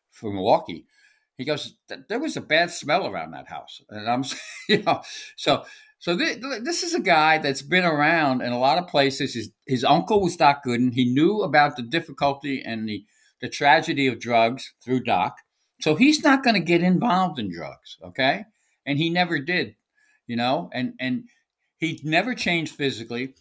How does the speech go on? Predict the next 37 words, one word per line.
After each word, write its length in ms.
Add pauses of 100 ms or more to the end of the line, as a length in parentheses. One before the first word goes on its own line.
Everybody 400
points 460 (100)
to 100
the, 340
um, 340 (460)
the 60
Balco 600
case, 360
you 100
know, 160
when 120
he, 140
he 180
did 180
the 60
cream 340
or 80
whatever. 280
He 100
worked 240
out 180
with 200
the 400
Bonds, 480
and 120
Bonds 380
kind 240
of 180
told 220
him 60
to 120
try 240
this, 360
and 100
he 60
tried 380
it. 120